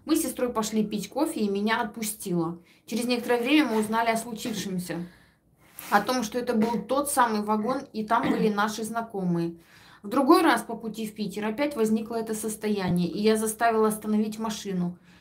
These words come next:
Через пару минут мимо пролетела фура, и стало легче. Мы поехали и увидели, что эта фура снесла машины, которые ехали перед нами.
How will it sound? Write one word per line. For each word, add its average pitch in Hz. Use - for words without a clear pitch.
Через 220
пару 269
минут 285
мимо 262
пролетела 220
фура, 285
и -
стало 226
легче. 180
Мы 220
поехали 262
и 220
увидели, 208
что 202
эта 208
фура 311
снесла 214
машины, 226
которые 214
ехали 226
перед 220
нами. 175